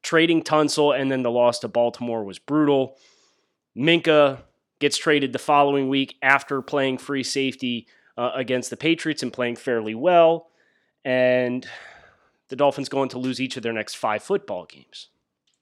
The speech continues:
So I wanted to ask myself, okay, let's pretend we, we've seen what reality has brought us for the Miami Dolphins, but what about what could have transpired if they kept Minkah and Tunsil?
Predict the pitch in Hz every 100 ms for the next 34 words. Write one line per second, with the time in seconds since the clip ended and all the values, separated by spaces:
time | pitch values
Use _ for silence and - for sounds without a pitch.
0 | _ _ - 170 220 240 196 190 147 139
1 | 135 180 165 147 - _ _ - 156 208
2 | - 233 226 170 135 135 - _ _ _
3 | _ _ 131 196 190 - 160 180 151 -
4 | - 247 269 175 175 - 143 139 139 139
5 | 143 127 120 107 - 143 120 110 123 131
6 | 131 - 117 - - 113 113 107 104 107
7 | 101 113 - 131 131 113 160 233 202 170
8 | 160 143 127 151 147 _ _ _ _ _
9 | _ _ - 240 285 208 170 156 - 180
10 | 151 143 - 127 127 123 - 147 - 127
11 | - - 220 - - _ - 127 160 160
12 | 156 143 139 117 - 127 - 170 143 -
13 | -